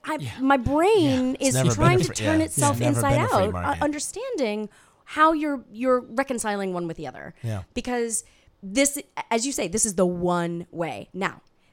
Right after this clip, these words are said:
Speaker 1: let me tell you something that happened last week that puts New Orleanians in a much better position.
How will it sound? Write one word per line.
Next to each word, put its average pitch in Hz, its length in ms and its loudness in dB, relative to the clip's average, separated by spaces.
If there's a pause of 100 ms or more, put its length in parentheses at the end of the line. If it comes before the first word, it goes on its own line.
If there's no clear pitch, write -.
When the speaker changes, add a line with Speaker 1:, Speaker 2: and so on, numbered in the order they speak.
Speaker 1:
let 226 180 0
me 339 80 0
tell 294 160 -2
you 254 60 -2
something 208 300 -4
that 185 100 -4
happened 160 480 -6
last 180 380 -2
week 156 340 -10 (100)
that - 300 -8
puts - 340 -2
New 262 120 0
Orleanians 170 840 0
in 190 100 -4
a 180 60 -2
much 180 420 -4
better 165 180 -4
position. 117 580 -8